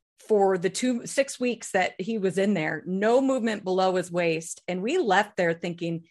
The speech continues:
"It's impossible." Like, we wrote him off. He was never gonna move again. And his mindset was the opposite. And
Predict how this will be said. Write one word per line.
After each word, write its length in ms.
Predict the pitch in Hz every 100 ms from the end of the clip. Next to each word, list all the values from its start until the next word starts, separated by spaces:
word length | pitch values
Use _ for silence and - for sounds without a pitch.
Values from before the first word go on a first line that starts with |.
| _ -
"It's 180 | 320 427
impossible." 580 | 285 185 180 165 170 190
Like, 260 | 180 170
we 200 | - 254
wrote 260 | 294 226 226
him 160 | 180 156
off. 400 | - 170 - _ _ _ -
He 100 | 302
was 140 | 254
never 240 | 196 202 185
gonna 160 | 175
move 240 | 165 170 170
again. 440 | 160 151 92 - -
And 240 | 190 180
his 280 | 196 330 320
mindset 400 | 269 240 233 208
was 120 | 185
the 120 | 175
opposite. 540 | 180 202 226 359 359 - _ _ _ _ _ _ -
And 480 | 233 220 208 196 175